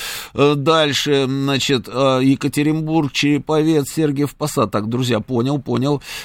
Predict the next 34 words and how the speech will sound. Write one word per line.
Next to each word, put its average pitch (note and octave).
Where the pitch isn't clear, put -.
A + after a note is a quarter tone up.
А, C3+
у B2+
вас F3+
только F#3+
что -
в E3+
нов-, F3+
в E3+
новостном F3
выпуске F3
прозвучало, D#3
что -
Индия E3+
приостановила D#3
закупки D3+
нефти, E3+
чтобы D#3
сформулировать D#3+
свою D3+
позицию D#3
после D3+
введения. D3+
Значит, F3
правнук C4+
Фрейда. G#2+
Индия A3
будет G3+
продолжать G3
покупать. E3+
Ещё A3
раз F#3+
послушайте F3
меня E3
внимательно. D3+